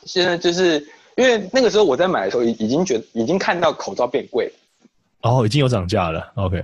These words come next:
Speaker 1: 已经涨价了。我去年十二月到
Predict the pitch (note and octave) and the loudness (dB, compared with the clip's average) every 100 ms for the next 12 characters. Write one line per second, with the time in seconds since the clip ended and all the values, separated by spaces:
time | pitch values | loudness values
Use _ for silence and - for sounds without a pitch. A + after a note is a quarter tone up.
0 | - - C#3+ C3 G2 A2 G#2+ B2+ B2 A#2 | -8 -6 -2 -2 -2 -2 -2 0 -2 -2
1 | - - - _ _ - - G#3+ D3+ C#3+ | -18 -20 -20 _ _ -6 0 2 2 2
2 | C#3+ D#3+ E3+ D#3+ C#3+ D#3 C#3+ C3 A#2 A2+ | 2 2 4 2 2 2 2 2 2 0